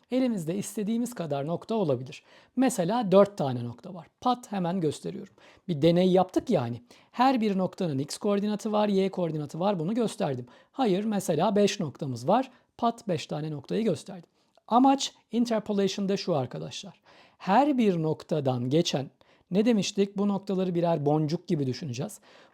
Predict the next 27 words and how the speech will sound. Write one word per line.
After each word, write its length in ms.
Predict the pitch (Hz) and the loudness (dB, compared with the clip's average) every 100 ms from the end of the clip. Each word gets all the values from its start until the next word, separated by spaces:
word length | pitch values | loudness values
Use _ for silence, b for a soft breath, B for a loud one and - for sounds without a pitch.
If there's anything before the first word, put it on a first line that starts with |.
| - | 0
Bu 180 | 302 247 | 4 8
boncuğun 540 | 226 202 165 165 180 | 6 6 4 2 0
içerisinden 840 | 202 - 214 175 - 147 131 131 | -2 0 0 0 -4 -4 -4 -4
geçen 720 | 139 190 - 208 214 214 233 240 | 0 0 0 0 2 2 0 -4
bu 420 | 185 175 190 202 - | -4 2 2 2 -6
fonksiyonu 580 | - 151 - 160 143 127 | -8 -8 -8 -8 -8 -8
bulmaya 280 | 127 131 | -10 -10
çalışıyoruz. 520 | 143 190 - 202 196 b b b - | -14 -20 -20 -20 -20 b b b -4
O 120 | 214 | 2
halde 220 | 208 147 | 2 2
amaç 480 | - 202 226 240 - b b - | 2 4 4 2 -4 b b 0
bu 120 | 277 | 2
fonksiyonun 600 | 240 170 - 175 226 208 | 2 -2 -2 -2 0 4
denklemini 500 | 180 165 170 151 139 | 4 4 0 0 -2
bulmak. 320 | 135 160 - | -6 -12 2
Bir 120 | 294 | 2
tane 260 | 294 196 262 | 4 2 0
fonksiyon 540 | 233 208 - 226 220 | 0 -2 -2 0 2
var 160 | 208 156 | 4 4
benim 220 | 147 135 | 2 0
elimde. 400 | 131 139 196 277 B B - | -2 0 2 2 B B -6
Bu 80 | 214 | -4
fonksiyonu 480 | 160 123 - 196 | -4 -6 -4 -2
bulacağım. 300 | 262 233 151 - b b | 0 2 0 -2 b b
Hadi 220 | - 226 214 | -8 -4 -2
birazcık 360 | 180 151 202 | -2 -4 -4
oynayalım. 500 | 185 175 170 147 185 | -2 0 0 0 -2